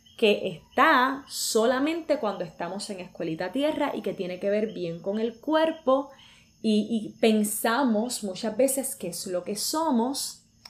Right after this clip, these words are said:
pero para lo, <laughs> esto, estamos totalmente equivocados, vamos, no, no somos para nada nuestro ego, pero es el que nos hace creer constantemente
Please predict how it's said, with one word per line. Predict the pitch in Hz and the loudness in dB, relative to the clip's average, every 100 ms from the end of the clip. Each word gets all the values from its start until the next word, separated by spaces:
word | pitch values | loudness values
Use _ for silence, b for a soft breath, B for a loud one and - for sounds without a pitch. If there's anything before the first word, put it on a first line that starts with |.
| _ | _
pero | 190 170 165 - - | 0 0 -4 -12 -8
para | 165 156 | -4 -2
lo, | - | -4
<laughs> | - - - - | -8 -14 -12 -10
esto, | 208 - - _ - | -6 -8 -8 _ -8
estamos | 185 190 | -4 0
totalmente | 208 196 175 180 196 214 | 6 6 4 -2 2 2
equivocados, | 202 202 175 175 185 226 254 | 4 2 2 2 4 4 4
vamos, | 214 247 269 | 2 2 0
no, | 202 | 0
no | 190 196 | -2 -2
somos | - 190 214 | 0 0 0
para | 269 254 | 0 0
nada | 262 | -2
nuestro | 254 262 - 277 | -4 -6 -2 0
ego, | 233 220 214 B B B B _ - | 0 0 -6 B B B B _ 2
pero | 277 277 254 | 4 6 4
es | 196 220 | 2 0
el | 254 | -4
que | 240 | -4
nos | 233 208 190 | -4 -4 -6
hace | 180 233 220 | -6 -6 -4
creer | 220 214 226 226 | -2 -2 -2 -4
constantemente | 196 180 - 165 165 196 254 294 262 233 226 226 | -10 -12 -10 -8 -6 -2 0 0 0 -2 -2 -4